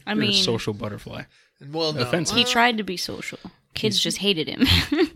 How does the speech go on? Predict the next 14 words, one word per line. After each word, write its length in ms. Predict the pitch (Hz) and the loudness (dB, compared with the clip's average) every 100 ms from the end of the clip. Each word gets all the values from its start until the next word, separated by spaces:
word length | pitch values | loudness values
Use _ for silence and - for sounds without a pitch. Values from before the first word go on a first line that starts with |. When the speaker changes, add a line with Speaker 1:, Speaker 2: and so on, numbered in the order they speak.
| - | -10
Speaker 2:
It's 120 | - | -8
Speaker 3:
No, 60 | |
Speaker 2:
offensive. 400 | 131 135 117 113 - | -2 0 0 -4 -4
Speaker 3:
Jesus 380 | 247 170 117 | -2 -2 -4
Christ. 560 | - - 123 123 110 - | -6 -4 -2 -2 -4 -8
Speaker 1:
<laughs> 60 | 123 | -6
Speaker 3:
No, 420 | 120 110 107 107 | -4 -4 -6 -6
I 180 | - 175 | 2 2
actually 440 | 214 165 - 143 135 | 4 0 -4 -8 -8
was 300 | 123 127 113 | -8 -10 -8
not 380 | 131 175 147 | -2 -2 -2
the 80 | 120 | -10
most 460 | 117 113 113 - - | -10 -10 -10 -12 -8
social. 640 | - 113 104 - - - | -8 -8 -10 -12 -16 -20